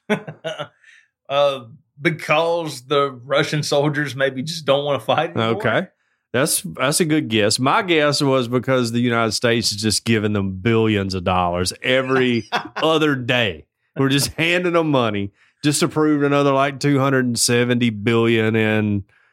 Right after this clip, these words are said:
Speaker 2: whatever military aid.
Speaker 1: Yeah.
Speaker 2: It, we got unlimited money, apparently.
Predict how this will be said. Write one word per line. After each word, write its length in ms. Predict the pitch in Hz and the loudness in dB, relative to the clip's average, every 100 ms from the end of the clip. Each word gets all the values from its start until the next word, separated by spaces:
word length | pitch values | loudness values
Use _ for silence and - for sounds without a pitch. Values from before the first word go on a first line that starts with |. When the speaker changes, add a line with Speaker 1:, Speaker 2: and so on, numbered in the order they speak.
| _ _ | _ _
Speaker 2:
whatever 640 | 117 117 117 113 104 101 | 0 2 2 2 2 0
military 1000 | 95 110 120 123 120 120 113 117 104 101 98 | -2 -8 -2 0 2 2 2 2 2 2 2
aid. 420 | 98 95 98 95 - | 2 0 -2 -4 -4
Speaker 1:
Yeah. 280 | 131 120 113 - _ _ _ | 0 2 0 -6 _ _ _
Speaker 2:
It, 80 | 147 | -2
we 180 | 156 196 | 0 0
got 240 | 202 165 | -2 0
unlimited 380 | 170 170 156 131 | 0 2 2 0
money, 320 | 120 120 107 92 | 0 0 0 -4
apparently. 580 | 82 87 82 - 95 | -4 -6 -6 -14 -18